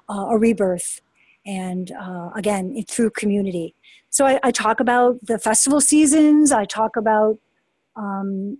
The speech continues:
you know, I really take the calendar of the year that, the, the calendar of the soul that, that Rudolf Steiner gave us,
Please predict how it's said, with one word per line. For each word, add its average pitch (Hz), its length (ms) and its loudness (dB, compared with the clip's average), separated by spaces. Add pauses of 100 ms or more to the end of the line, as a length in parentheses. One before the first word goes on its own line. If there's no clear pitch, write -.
(160)
you 277 140 2
know, 262 100 4
I 254 80 4
really 302 300 4
take 294 260 0
the 240 80 0
calendar 262 520 2
of 214 100 -2
the 220 80 0
year 233 400 4
that, 196 240 -2 (420)
the, 196 220 -8
the 185 80 -4
calendar 226 400 2
of 196 100 -2
the 202 60 -4
soul 214 560 2
that, 185 240 -4 (240)
that 196 160 -4
Rudolf 202 240 2
Steiner 233 400 2
gave 185 240 0
us, 180 340 0